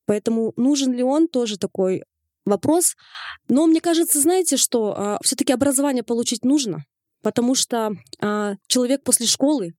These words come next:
с неокрепшей психикой и, и вообще сознанием, что нужно ему от жизни, да, что он хочет делать,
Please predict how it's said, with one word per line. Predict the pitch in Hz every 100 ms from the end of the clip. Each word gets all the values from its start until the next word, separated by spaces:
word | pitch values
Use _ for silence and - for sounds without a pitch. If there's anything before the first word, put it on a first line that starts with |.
| _
с | - 214
неокрепшей | 208 202 240 247 196
психикой | - 269 262 - 196
и, | 185 190 - 208
и | 196
вообще | 196 220
сознанием, | 202 202 220 220 196 190
что | - 233 196 180 -
нужно | 202 196 190 -
ему | 208 196
от | 180
жизни, | 311 311 202
да, | 190 214
что | -
он | 190
хочет | - 277 - 170
делать, | 165 165